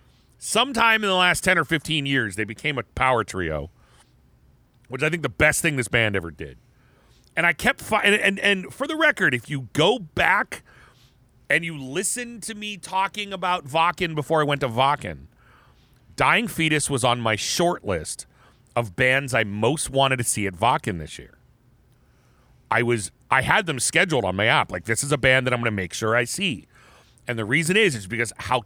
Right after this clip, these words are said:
tight they are live. It's, first of all, let's be fair about something. The tightest bands are power trios. Almost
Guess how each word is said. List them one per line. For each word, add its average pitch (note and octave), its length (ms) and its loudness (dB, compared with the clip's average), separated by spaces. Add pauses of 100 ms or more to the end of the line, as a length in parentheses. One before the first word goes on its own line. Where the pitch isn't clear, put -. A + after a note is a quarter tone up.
tight - 400 0
they D#3+ 140 4
are D3 160 4
live. C3 320 2
It's, - 160 -10 (500)
first B3+ 260 0
of B2 80 0
all, E2+ 220 0 (1200)
let's B2 200 -6
be F3 120 -6
fair F3+ 320 2
about G2+ 220 0
something. D2 360 -6 (1400)
The B2 180 -2
tightest C#3 540 2
bands A#2 440 2 (100)
are A#2 120 2
power G#2+ 300 4
trios. D2+ 520 -6 (1000)
Almost C3+ 360 2